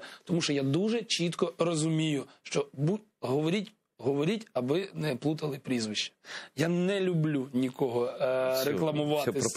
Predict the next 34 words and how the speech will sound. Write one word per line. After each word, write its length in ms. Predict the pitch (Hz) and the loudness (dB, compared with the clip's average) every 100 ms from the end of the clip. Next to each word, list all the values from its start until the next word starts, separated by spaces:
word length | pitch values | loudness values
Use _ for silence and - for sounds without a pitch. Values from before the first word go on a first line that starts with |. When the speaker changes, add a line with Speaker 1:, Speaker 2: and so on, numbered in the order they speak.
| 123 | 0
Speaker 2:
політику 300 | 135 - 104 | 0 0 0
закончили. 500 | 110 - 95 214 180 | 0 0 0 0 0
Speaker 1:
Ні, 60 | |
просто 340 | - 277 - 196 | -2 -2 0 0
щоб 180 | 247 | 0
ти 40 | 196 | 0
Speaker 2:
Закончили 540 | 202 196 208 170 147 | 0 2 0 0 0
Speaker 1:
розумів. 60 | 143 | 0
Speaker 2:
всё, 260 | - 98 78 | -2 -2 -4
к 120 | - 143 | -2 -2
чёртовой 200 | 131 117 | 0 0
бабушке. 520 | 92 78 78 - 65 - | 0 0 -4 -6 -8 -6
М, 220 | 98 101 101 | -2 0 2
э, 1000 | 98 95 92 92 90 90 87 85 87 90 85 | 0 0 0 0 0 0 0 0 0 0 0
давай-ка 340 | 139 208 - | 0 0 -2
про 180 | - 107 | 0 -2
украинск-, 500 | - 113 110 92 98 - | 0 -2 -2 -6 -10 -2
про 160 | 110 | -2
украиномовный, 1080 | - 98 101 104 98 76 90 107 151 113 82 | 0 -2 -2 0 0 0 0 0 0 0 -2
про 240 | 71 92 85 | -2 -2 -2
украинский 720 | 90 - 95 117 - 90 76 - - _ | -2 0 -2 0 -2 -4 -6 -10 -20 _
патриотический 640 | 80 90 85 120 117 - | -4 -2 -2 -2 -4 -4
контент. 500 | 90 90 82 76 73 | -2 -2 -2 -2 -2
Вот, 180 | 87 107 - 98 | -4 -6 -6 -2
м, 300 | 98 92 - - - - - - | 0 0 -4 -14 -20 -20 -10 -2
недавно 440 | 95 123 160 117 | 0 0 0 0
мне 300 | 98 104 98 | 0 0 0
один 180 | 90 95 | 0 -2
человек 240 | - 131 | -2 -4
привел 200 | - 98 | -2 -2
страшную 500 | 90 - 107 - 92 | -2 -2 -2 -4 -6
цифру. 420 | - - - - - _ - - - - | -6 -8 -12 -14 -16 _ -20 -20 -16 -4
Он 140 | 147 | -2
зашёл, 380 | 104 95 - | -2 -2 -2